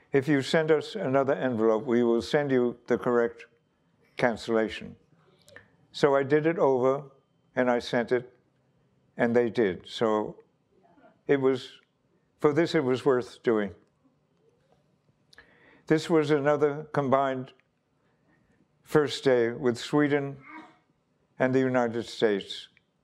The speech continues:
And this is the Swedish stamp. And in the third one, you'll see it later,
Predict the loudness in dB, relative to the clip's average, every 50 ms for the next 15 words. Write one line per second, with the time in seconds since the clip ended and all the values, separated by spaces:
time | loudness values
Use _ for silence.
0 | _ _ _ _ _ _ _ _ _ _ -2 0 2 2 0 0 0 0 -2 0
1 | -2 -2 -2 -2 0 0 2 2 2 0 -2 -4 -6 -10 -14 -20 _ _ _ _
2 | _ _ -14 -12 -4 -2 -2 -2 -2 -4 -8 -16 _ _ _ _ _ _ _ _
3 | _ _ _ _ _ _ _ _ _ _ _ _ _ _ -20 -20 -20 _ _ _
4 | _ _ _ 0 2 4 4 2 2 2 0 0 2 2 2 4 2 2 2 2
5 | 2 2 0 -4 -10 -12 -14 _ _ _ _ _ _ 0 2 2 2 2 0 2
6 | 2 2 2 2 2 2 2 2 2 0 0 -2